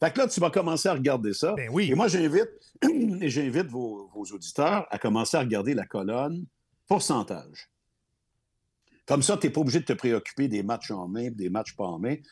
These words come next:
Speaker 1: Ça, c'est le pourcentage de points. Alors, exemple, Boston est devant le Canadien par quatre points,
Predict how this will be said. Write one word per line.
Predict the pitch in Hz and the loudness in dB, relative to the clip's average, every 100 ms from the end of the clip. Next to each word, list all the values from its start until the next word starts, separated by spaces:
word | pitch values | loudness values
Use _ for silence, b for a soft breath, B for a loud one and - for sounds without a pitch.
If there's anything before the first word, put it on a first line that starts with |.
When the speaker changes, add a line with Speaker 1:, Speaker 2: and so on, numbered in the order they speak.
| b | b
Speaker 1:
Ça, | - | -2
c'est | 160 139 | 2 2
le | 110 | 0
pourcentage | 127 - 110 131 123 98 | -2 0 0 2 0 0
de | 95 | -6
points. | - 107 95 - _ _ | -2 -4 -4 -8 _ _
Alors, | 95 98 98 | -4 -2 -2
exemple, | 92 156 202 156 | 0 2 2 2
Boston | 120 - - 165 | -2 -2 0 0
est | 123 | 0
devant | 110 123 | -2 -2
le | 120 | -4
Canadien | 123 107 98 101 143 | -6 -6 -6 -6 -6
par | 107 - | -6 -8
quatre | 110 - | -12 -6
points, | 120 165 | -2 -2